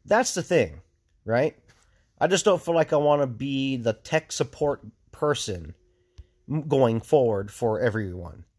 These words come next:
You know, when I started this, when I started my whole YouTube channel, guys, I did it just because I wanted to document what I was doing. And if anybody was to follow along and watch and learn,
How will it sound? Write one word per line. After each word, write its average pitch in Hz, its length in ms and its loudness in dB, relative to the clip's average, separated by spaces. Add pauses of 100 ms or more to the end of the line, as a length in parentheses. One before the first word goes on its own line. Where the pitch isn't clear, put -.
(640)
You 113 120 -4
know, 120 280 -2 (440)
when 135 120 6
I 165 120 6
started 175 360 0
this, 156 180 -4
when 135 160 -4
I 190 100 2
started 196 260 -2
my 165 140 0
whole 147 200 0
YouTube 131 360 -8
channel, 107 280 -4
guys, 95 360 -4 (640)
I 165 180 6
did 160 260 0
it 160 200 -2
just 135 240 -2
because 135 220 -4
I 131 60 2
wanted 135 240 0
to 123 60 0
document 113 800 0 (340)
what 127 220 6
I 117 80 6
was 113 200 0
doing. 92 360 -8 (680)
And 139 140 2
if 127 160 0
anybody 180 580 0
was 156 180 -2
to - 80 -12
follow 151 440 2
along 143 380 0
and 104 160 -2
watch 135 420 0
and 107 220 -4
learn, 139 400 -2